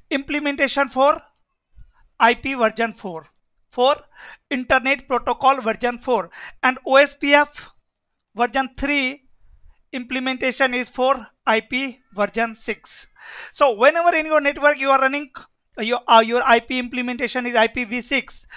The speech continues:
then you will configure O S P F version three. Whenever your I P impl-, implementation is I P V four, you will configure O S P F version two. Other concepts are same in version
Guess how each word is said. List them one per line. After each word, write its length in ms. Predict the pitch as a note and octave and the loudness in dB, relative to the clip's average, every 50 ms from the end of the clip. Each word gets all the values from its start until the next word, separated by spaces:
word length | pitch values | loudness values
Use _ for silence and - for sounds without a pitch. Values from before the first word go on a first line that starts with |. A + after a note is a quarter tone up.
| - - - - | -20 -20 -16 -4
then 220 | A#3 C4 C4 C4+ | 2 2 2 2
you 140 | C#4 C#4 C#4 | 2 -4 -8
will 100 | C4+ C4+ | -8 -6
configure 440 | B3+ C#4+ B3 B3 - C4+ A3+ C4+ B3 | -4 -4 -4 -4 -6 -10 -4 -2 0
O 40 | A#3+ | 0
S 160 | A#3+ A#3 A#3 | 0 0 -2
P 120 | - B3 | -2 -2
F 100 | A#3 G#3 | 0 0
version 420 | F#3 G#3 G#3+ - A3+ A#3 C4 C4 B3 _ _ _ _ _ _ _ _ _ - | 0 -2 -2 0 -2 -4 -4 -4 -8 _ _ _ _ _ _ _ _ _ -12
three. 340 | - F#3 A3 A#3+ - - _ _ _ _ _ _ - - - - - _ _ | -6 -4 -4 -4 -6 -8 _ _ _ _ _ _ -20 -20 -20 -20 -20 _ _
Whenever 460 | - A#3 C4 C#4 C#4+ D4 D4 D4+ D4+ D4 | -4 0 0 2 2 4 4 6 4 4
your 360 | C4+ C4+ C4+ C4+ C4+ C4+ C#4 - | 2 2 2 4 4 4 2 2
I 140 | - B3 B3+ | 4 4 4
P 200 | B3 - C#4 C4 | 2 0 -6 -6
impl-, 380 | B3+ A#3 C4+ B3+ A3+ - F4+ - - | -6 -6 -8 -8 -6 -8 -10 -10 -8
implementation 720 | D4+ A#3 A#3+ A#3 C4+ B3 B3+ B3 A#3+ B3 A#3 - B3+ B3 B3 | -10 -8 -8 -6 -6 -6 -6 -4 -2 -2 -2 -2 -4 -6 -4
is 100 | B3 A3 | -2 0
I 120 | A#3+ A3 | 0 0
P 180 | A3 - B3+ A#3+ | 0 -2 -6 -6
V 140 | A3+ B3+ B3 | -6 -8 -8
four, 300 | - - B3 B3+ C4+ C4 - - _ - | -2 0 2 2 0 0 -6 -20 _ -12
you 80 | A#3 A3+ | -10 -8
will 120 | A#3+ A3+ | -6 -4
configure 420 | - A#3 A3 - A#3+ A#3 G#3+ A#3+ | -4 -4 -4 -4 -8 -6 -4 -4
O 80 | A3 G#3 | -2 -2
S 140 | G#3+ G#3+ - | -4 -4 -4
P 120 | - A3+ | -4 -4
F 100 | A3 G3+ | -4 -2
version 380 | E3+ F3+ F3 - A3 A3 A#3+ - _ _ - | -2 -6 -6 -4 -4 -6 -6 -8 _ _ -14
two. 240 | A#3+ F#3+ D3+ - _ _ _ _ _ - - C#4 - B3 - - | -12 -12 -14 -16 _ _ _ _ _ -18 -14 -14 -14 -12 -2 4
Other 300 | E4 D4 D4 F4+ E4+ E4 - - | 4 6 8 8 8 6 6 2
concepts 480 | C#4+ C#4+ D4 - - C#4+ C#4+ C#4+ - - | 0 0 0 2 2 2 2 2 4 6
are 220 | C4+ C4 C4+ C4+ | 8 8 8 6
same 420 | A#3 - - - C#4 C#4 C#4+ D4 - - | 2 -8 -6 -4 -2 -2 -2 -2 -4 -6
in 300 | B3+ C4 C4+ C#4 C4+ B3 _ _ _ _ _ _ _ _ _ - | -4 -4 -4 -4 -6 -12 _ _ _ _ _ _ _ _ _ -4
version 420 | F#3+ A#3 A3+ A#3 B3 B3 B3 B3 | -2 -2 0 0 0 -2 -2 -2